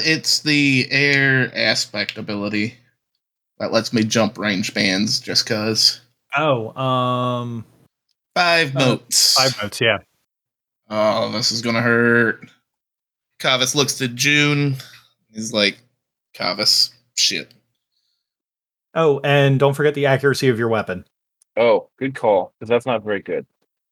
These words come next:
Speaker 3: Uh, let me
Speaker 2: And
Speaker 3: look
Speaker 2: did
Speaker 3: up
Speaker 2: you,
Speaker 3: what
Speaker 2: and did you wanna pump it at any point with, like, some motes or anything?
Speaker 3: I also have a specialization in staves.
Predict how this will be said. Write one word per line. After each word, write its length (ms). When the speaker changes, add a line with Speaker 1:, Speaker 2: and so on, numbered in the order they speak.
Speaker 3:
Uh, 180
let 40
me 80
Speaker 2:
And 100
Speaker 3:
look 60
Speaker 2:
did 100
Speaker 3:
up 60
Speaker 2:
you, 80
Speaker 3:
what 280
Speaker 2:
and 200
did 140
you 80
wanna 160
pump 300
it 200
at 140
any 260
point 420
with, 220
like, 220
some 280
motes 340
or 80
anything? 480
Speaker 3:
I 160
also 280
have 140
a 40
specialization 840
in 140
staves. 540